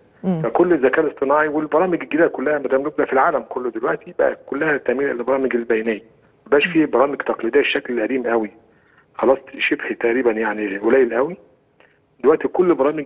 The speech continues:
Speaker 2: ده زي برامج المحاسبة والت-، وال-، والتمويل وال-، والأسواق،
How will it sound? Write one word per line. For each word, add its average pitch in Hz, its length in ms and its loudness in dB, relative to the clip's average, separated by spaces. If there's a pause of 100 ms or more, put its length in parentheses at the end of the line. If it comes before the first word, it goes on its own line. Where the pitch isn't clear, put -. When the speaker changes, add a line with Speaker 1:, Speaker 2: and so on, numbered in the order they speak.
Speaker 2:
ده 127 260 -2
زي 127 140 2
برامج 127 360 0
المحاسبة 123 520 -2
والت-، 131 200 -2
وال-، 110 420 -4
والتمويل 113 680 -2
وال-، 110 440 -4 (580)
والأسواق، 117 1300 2